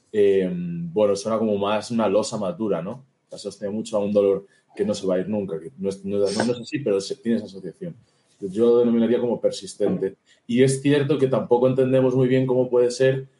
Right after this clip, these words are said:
que un niño de cuatro años, un niño de ocho o incluso un niño de catorce pueda tener dolor persistente. Bueno, es relativamente sencillo. Lo que pasa que lo que ha necesitado es muchísima investigación. Eh, el otro día lo comentaba, principalmente el,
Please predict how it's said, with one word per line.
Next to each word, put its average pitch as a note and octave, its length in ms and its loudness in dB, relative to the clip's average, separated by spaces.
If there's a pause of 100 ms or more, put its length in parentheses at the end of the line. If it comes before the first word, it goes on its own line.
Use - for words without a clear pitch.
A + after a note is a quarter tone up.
(180)
que A2 200 2
un A2+ 240 2
niño B2 640 2
de A#2 360 0
cuatro A#2+ 340 2
años, B2+ 380 2
un A2+ 80 -4
niño A2+ 180 0
de A#2 100 0
ocho A#2+ 440 0
o A2 100 0
incluso G#2+ 380 -4
un A#2+ 80 0
niño B2+ 200 4
de B2 120 4
catorce B2+ 440 2
pueda B2+ 220 2
tener A2+ 260 0
dolor F#2+ 240 0
persistente. - 680 -12 (420)
Bueno, A#2 200 4
es B2+ 80 4
relativamente C#3+ 580 0
sencillo. B2+ 540 0
Lo G2 60 0
que G2 60 0
pasa A2 220 -4
que A#2 160 -2
lo G2 100 -4
que G2+ 100 0
ha - 20 0
necesitado A#2+ 480 0
es B2 60 -4
muchísima A#2+ 340 -10
investigación. G2+ 640 -6 (600)
Eh, G#2 180 0
el G2+ 80 0
otro A#2 200 0
día C3 140 4
lo B2+ 100 6
comentaba, B2 640 0
principalmente A#2+ 960 -2 (220)
el, G2 440 -8